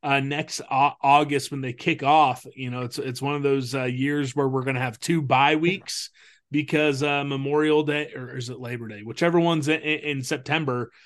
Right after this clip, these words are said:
um, it's early. So we're getting a kickoff in August, and we're gonna see two bye weeks. So it's gonna be a fifteen week or a fourteen week regular season. Um, but, uh, U T Martin, August thirty-first, what's the number one thing you're gonna be most anxious or interested in seeing in that game?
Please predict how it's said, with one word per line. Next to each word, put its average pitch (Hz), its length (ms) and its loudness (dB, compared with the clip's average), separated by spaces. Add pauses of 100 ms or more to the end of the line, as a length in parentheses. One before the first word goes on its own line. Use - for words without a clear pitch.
(180)
um, 135 180 0
it's 131 240 -4
early. 175 460 6
So 139 180 -2
we're 135 160 2
getting 143 320 0
a 117 140 -8
kickoff 170 500 0
in 156 100 -4
August, 135 540 -4
and 135 140 -4
we're 131 100 -2
gonna 131 160 -2
see 127 200 -6
two 156 220 -4
bye 131 300 2
weeks. 113 320 -8
So 123 140 -6
it's 113 100 -10
gonna 135 160 -6
be 127 220 -2
a 120 180 -6 (360)
fifteen 175 600 0
week 143 340 -2
or 147 160 2
a 120 60 -2
fourteen 170 560 0
week 143 240 -2
regular 135 420 0
season. 120 540 -4 (440)
Um, 131 360 -2
but, 131 180 -2 (220)
uh, 143 240 2
U 147 260 -2
T 190 180 -2
Martin, 147 500 0 (100)
August 156 400 4
thirty-first, 139 520 -2
what's 139 200 -6
the 151 80 -4
number 143 280 0
one 135 220 0
thing 135 160 0
you're 127 100 -2
gonna 131 160 0
be 123 120 -2
most 127 280 0
anxious 139 460 -6
or 117 100 -8
interested 123 600 -8
in 113 100 -8
seeing 110 300 -10
in 107 80 -10
that 104 200 -14
game? 110 320 -14